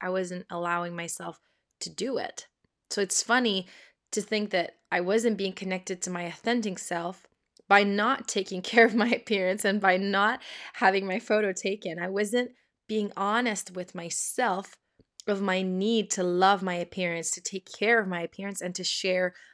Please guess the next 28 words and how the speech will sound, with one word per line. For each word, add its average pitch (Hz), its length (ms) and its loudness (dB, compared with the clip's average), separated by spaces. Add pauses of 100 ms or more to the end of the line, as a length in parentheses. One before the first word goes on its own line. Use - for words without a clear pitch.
my 185 200 0
beauty 180 720 -2 (840)
with 180 400 -2 (240)
the - 80 -6
world. 196 600 -6 (1300)
So 202 200 2
I 185 100 4
hid 208 380 0
that 185 240 -6
part 202 260 2
of 185 140 -4
me 190 320 -4 (280)
really 208 340 -4
deep, 180 360 -2
and 180 180 -6
bringing 226 340 2
it 202 140 -6
to - 80 -6
the 180 120 -6
surface 208 420 -4
was 180 140 -8
such - 200 -8
a 247 60 -2
relief 190 540 -4 (440)
and 185 380 -2
a 180 160 -4
celebration. - 960 -6 (1600)
So 226 380 6